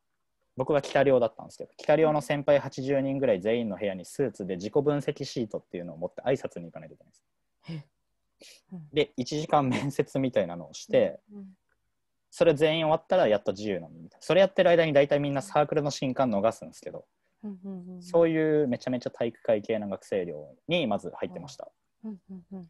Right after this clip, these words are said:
Speaker 2: うん。
Speaker 1: 後々三年生でその代表になったりとか、まあいろいろあるんですけど、
Speaker 2: うんうん。
Speaker 1: それに入ってたので、あんまり大学の友達を増やしていなくて、
Speaker 2: うんうんうん。
Speaker 1: 人見知りがないがゆえに友達はいっぱいいるんですけど、
Speaker 2: うん。
Speaker 1: 大学のサークルとか入っ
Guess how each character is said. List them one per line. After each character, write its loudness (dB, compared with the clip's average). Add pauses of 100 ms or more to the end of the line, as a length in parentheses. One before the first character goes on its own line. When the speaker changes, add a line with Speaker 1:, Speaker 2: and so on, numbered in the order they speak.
Speaker 2:
う -16
ん。 -18
Speaker 1:
後 -2
々 -2
三 0
年 0
生 2
で 2
そ -4
の 0
代 4
表 0
に -4
な -4
っ -12
た -10
り -16
と -14
か、 -14
ま -2
あ 0
い -4
ろ -2
い -2
ろ 0
あ -2
る -4
ん -16
で -20
す -20
け -10
ど、 -8
Speaker 2:
う -16
ん -10
う -14
ん。 -14 (720)
Speaker 1:
そ 2
れ 4
に -4
入 2
っ -8
て -10
た -2
の -4
で、 0
あ 2
ん 0
ま 0
り 0
大 6
学 2
の 0
友 -2
達 2
を 4
増 -2
や 6
し -4
て -12
い -14
な -14
く -20
て、 -14 (220)
Speaker 2:
う -12
ん -10
う -10
ん -12
う -14 (380)
ん。 -20
Speaker 1:
人 -2
見 -2
知 -2
り 2
が 6
な 4
い 2
が 8
ゆ 4
え 2
に -2
友 0
達 0
は 6
い -8
っ -12
ぱ 0
い -2
い -2
る -2
ん -4
で -6
す -20
け -8
ど、 0 (120)
Speaker 2:
う -14
ん。 -12
Speaker 1:
大 2
学 -2
の -2
サ 4
ー 2
ク -6
ル -2
と -20
か -4
入 0
っ -8